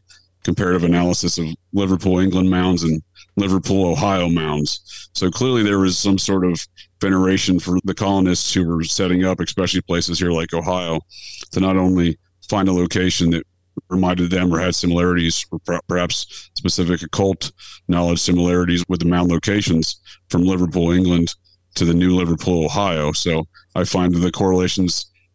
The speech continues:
you know, the fact that they would go to this town in Ohio and s-, establish this town, name it Liverpool, and have these same kind of concepts and build around these mounds, it's not by coincidence, in my opinion, obviously. It's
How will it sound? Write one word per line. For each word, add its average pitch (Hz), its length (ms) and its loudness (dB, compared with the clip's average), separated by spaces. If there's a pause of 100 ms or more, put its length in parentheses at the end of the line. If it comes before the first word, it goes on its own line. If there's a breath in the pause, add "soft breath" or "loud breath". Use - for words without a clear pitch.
(180)
you 104 160 2
know, 87 100 2
the 87 140 0
fact 107 220 -4
that 104 80 0
they 92 100 0
would 90 140 2
go 95 140 2
to 92 80 2
this 87 280 -2
town 90 380 -2
in 85 100 0
Ohio 90 400 0
and 85 240 0
s-, - 140 -6
establish 90 400 0
this 87 100 -4
town, 87 260 0
name 85 160 0
it 80 80 -2
Liverpool, 87 480 0
and 85 220 0
have 87 340 -2 (400 loud breath)
these 87 160 2
same 92 340 2
kind 90 240 0
of 85 240 -2
concepts 92 480 0
and 90 180 2 (140)
build 92 180 2
around 90 200 4
these 85 160 0
mounds, 92 440 0 (280 loud breath)
it's - 180 -2
not 101 180 0
by 82 300 0 (140)
coincidence, 76 720 0
in 67 160 -4
my 76 140 -2
opinion, 60 360 -4
obviously. 57 420 -6
It's - 300 -6